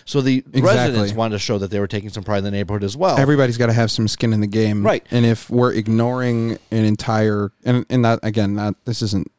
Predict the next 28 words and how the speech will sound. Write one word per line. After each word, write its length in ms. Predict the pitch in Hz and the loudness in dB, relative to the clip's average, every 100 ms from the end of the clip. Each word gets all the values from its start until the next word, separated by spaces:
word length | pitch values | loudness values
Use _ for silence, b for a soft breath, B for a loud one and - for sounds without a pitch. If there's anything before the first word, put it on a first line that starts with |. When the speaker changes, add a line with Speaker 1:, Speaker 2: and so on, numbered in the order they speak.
| _ | _
Speaker 2:
so 140 | - 113 | -2 0
much 120 | 101 | 0
a 40 | - | -4
commentary 460 | 120 110 - 107 | -4 -4 -2 -4
about 280 | 101 101 92 - _ | -2 -2 -4 -8 _
Darius's 460 | - 139 123 98 101 | 0 2 2 0 -6
comments, 420 | - 101 101 107 | -4 -2 -2 -4
but 260 | - 107 104 B B B B B | -4 -4 -4 B B B B B
as 140 | - 110 | -4 0
long 180 | 127 127 | 2 2
as 120 | 110 | 0
we're 360 | 98 113 117 123 | 2 2 4 4
not 380 | 113 117 120 - _ | 4 4 0 -4 _
putting 240 | - 127 127 | -2 2 0
a 40 | |
focus 380 | - 131 123 117 | 2 2 2 2
there, 100 | 135 | 2
you 140 | 113 | 2
can't 240 | 107 120 107 | 0 -2 -2
expect 500 | - - 104 - - _ _ _ _ _ | -4 -2 -2 -4 -20 _ _ _ _ _
the 80 | - | 0
people 320 | 135 123 113 | 0 2 2
who 120 | 120 | 2
have 280 | 104 123 120 | 0 0 0
a 60 | 110 | 0
lot 320 | 104 117 - | 0 0 -2
less 340 | 107 107 - - | -2 -2 -2 -4
ability 760 | - 107 117 117 143 147 151 | -4 0 2 4 4 2 0